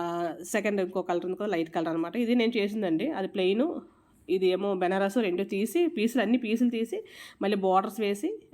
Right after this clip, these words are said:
అన్నీ నేను కుందన్ వర్క్ చేసి అన్నీ చేశాను నేను. So, పర్పుల్ బ్యాంగిల్స్ అనమాట దీనికి. So, ఆ సెకండ్ కలర్ నేను చేయలేదు, చేయాలి ఇంకా. So, దీనికి only పర్పుల్ బ్యాంగిల్స్. So, నెక్స్ట్ సారీకి వస్తే ఇది కూడా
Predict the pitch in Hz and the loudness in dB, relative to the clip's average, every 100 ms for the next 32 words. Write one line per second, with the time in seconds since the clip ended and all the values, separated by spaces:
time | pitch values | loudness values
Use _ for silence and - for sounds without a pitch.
0 | - 208 220 196 190 196 190 190 190 208 | -4 0 0 0 -2 -2 0 -2 -2 -4
1 | 202 202 202 170 170 165 180 294 208 196 | -4 -4 -2 -2 -2 -4 -4 -4 -4 -2
2 | 202 190 208 202 196 180 185 _ - _ | -2 0 0 0 0 -4 -8 _ -20 _
3 | _ 180 185 180 190 175 160 160 160 160 | _ 0 2 2 0 -2 -2 -4 0 -2
4 | 160 233 311 - _ _ - 190 180 180 | -2 -6 -8 -16 _ _ -6 -2 -2 -2
5 | 185 196 208 196 180 165 170 165 175 185 | -4 -2 -2 -2 -2 0 0 0 0 -2
6 | 269 220 165 170 160 175 294 - _ _ | -4 -4 -4 -2 -4 -4 -6 -8 _ _
7 | _ _ - 220 208 190 185 196 190 175 | _ _ -8 -4 -2 -2 -2 -2 -2 -2
8 | 175 170 160 151 156 - - - 220 196 | -2 -2 -2 -4 -6 -10 -16 -10 -6 -6
9 | 180 - 202 180 180 185 175 - 285 202 | -6 -4 -2 -2 -2 -4 -6 -4 -4 -4
10 | 196 196 196 | -6 -4 -4